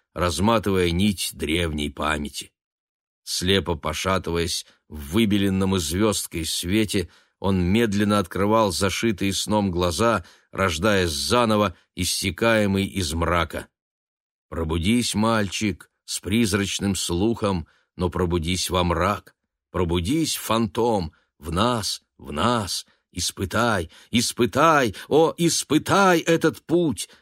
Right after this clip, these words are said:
Распахни стену света! Призрак, призрак, кто этот призрак? Затерянный, затерянный!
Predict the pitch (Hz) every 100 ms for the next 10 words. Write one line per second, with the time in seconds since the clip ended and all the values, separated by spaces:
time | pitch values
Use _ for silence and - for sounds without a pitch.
0 | _ 95 117 - 120 117 - 185 233 190
1 | - - 165 165 139 - 113 123 156 151
2 | 127 87 - _ _ _ 101 202 220 185
3 | 135 170 - - 123 185 180 135 160 131
4 | - _ _ _ - 180 240 202 117 110
5 | - - 151 147 110 95 - - _ -
6 | 76 - - 120 139 123 117 101 - _
7 | _ 85 - 98 90 135 208 202 180 165
8 | 143 101